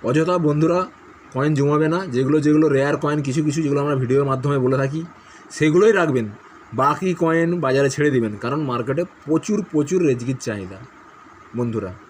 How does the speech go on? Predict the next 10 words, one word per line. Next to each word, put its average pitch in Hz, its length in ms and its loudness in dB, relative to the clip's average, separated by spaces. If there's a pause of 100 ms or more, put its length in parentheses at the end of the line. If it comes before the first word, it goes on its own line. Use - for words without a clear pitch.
(460)
যাক 160 160 2 (100)
বন্ধুরা, 170 300 2 (960)
আমার 160 180 2 (100)
ভিডিও 156 200 4 (100)
ভালো 143 180 2
লেগে 156 200 4
থাকলে 165 220 2 (840)
লাইক, 160 180 0 (120)
শেয়ার 160 260 2
ও - 20 0